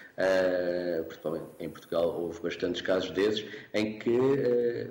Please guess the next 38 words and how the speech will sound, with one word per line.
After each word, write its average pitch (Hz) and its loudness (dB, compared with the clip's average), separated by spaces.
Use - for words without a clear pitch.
os 110 -4
atacantes 127 0
criam, 131 0
eh, 95 -8
este 95 -6
malware 98 4
na, 92 -4
na 90 -8
rede 98 -2
interna 95 0
das 98 -2
empresas, 117 0
chifram 110 -2
os 98 -2
dados 107 0
e 95 0
depois 104 0
pedem 98 0
tanto - -4
dinheiro 104 0
para 90 -4
devolver 117 2
os 113 -2
dados 107 -2
às 98 0
empresas 120 -4
como 127 0
para 110 2
não 110 0
divulgar 90 -4
os 82 -6
dados. 71 -6
Portanto, 71 -12
agora 87 -2
há 90 0
essa 87 -6
dupla - -8
extorsão, 110 -4